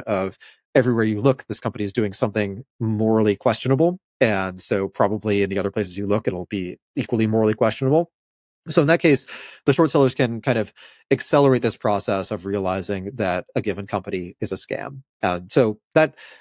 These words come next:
that works better for the, the short theses that are actually about scams. GameStop was not a scammy short thesis. Like, pretty much everyone agreed on the fundamentals of the company within reason,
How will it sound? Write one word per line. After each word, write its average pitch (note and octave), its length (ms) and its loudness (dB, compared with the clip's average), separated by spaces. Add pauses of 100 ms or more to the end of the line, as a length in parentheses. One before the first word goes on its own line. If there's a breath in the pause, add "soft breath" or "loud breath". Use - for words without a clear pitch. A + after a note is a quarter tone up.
(120)
that E3+ 140 4
works F3+ 180 2
better C3+ 300 2
for D3+ 120 -2
the, A#2 400 2
the A#2+ 220 2
short A#2+ 260 0
theses B2 300 0
that A#2 80 0
are G#2 80 2
actually G#2 320 -2
about F#2+ 220 -2
scams. G#2+ 480 -4
GameStop C#3 360 2
was G#2+ 140 0
not G#2 380 0
a G#2 180 0
scammy A2+ 640 -2
short B2 260 0
thesis. D#3+ 460 0
Like, G#2 300 0 (240)
pretty C#3 160 2
much B2+ 180 2
everyone A#2+ 320 0
agreed G#2 400 -2
on G#2 340 -4
the G2+ 80 -8
fundamentals A2 720 -2
of A2 160 -2
the G#2+ 80 -10
company C#3 540 4
within A#2 360 -2
reason, D3 440 0